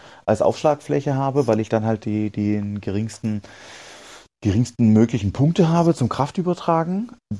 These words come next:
Dung, Jumok, Chigi.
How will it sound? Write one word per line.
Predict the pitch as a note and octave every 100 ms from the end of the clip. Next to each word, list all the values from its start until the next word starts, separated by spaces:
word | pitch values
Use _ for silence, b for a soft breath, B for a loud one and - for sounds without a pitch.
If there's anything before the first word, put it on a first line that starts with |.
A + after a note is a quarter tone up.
| G#2 - _ B2
Dung, | G#2+ F3 B3 C#4+
Jumok, | G#2 G#2+ G3 A#3+ A#3+ - - - - - - - - - _ - _ _ -
Chigi. | A#3 B2+